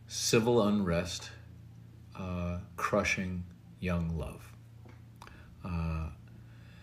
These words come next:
in Shakespeare's time, it was the rapier that was flooding the streets. That was the weapon of the day. People were using it, uh, and there was blood in the streets every day. Um,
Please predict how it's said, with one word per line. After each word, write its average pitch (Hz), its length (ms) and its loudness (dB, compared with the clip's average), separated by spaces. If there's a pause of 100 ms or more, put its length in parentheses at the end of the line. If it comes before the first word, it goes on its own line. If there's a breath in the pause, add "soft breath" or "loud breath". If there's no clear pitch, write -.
(460 loud breath)
in 98 100 0
Shakespeare's 104 540 6
time, 98 320 0
it 101 60 -2
was 92 160 -4
the 101 80 0
rapier 92 600 6 (160)
that 85 220 -4
was 87 160 -2
flooding 92 460 0
the 90 100 -2
streets. 90 560 -4
That 92 200 -2
was - 180 -8
the 90 80 -4
weapon 87 360 0
of 87 120 0
the 85 80 -2
day. 85 380 -2 (280)
People 98 300 -6
were 90 120 -2
using 87 420 0
it, 87 120 2 (640 loud breath)
uh, 85 480 -2 (1400)
and 90 400 0 (240)
there 87 160 0
was 87 160 -2
blood 92 260 0
in 95 80 0
the 95 100 0
streets 101 380 0
every 101 200 2
day. 90 240 0 (1040 loud breath)
Um, 90 500 2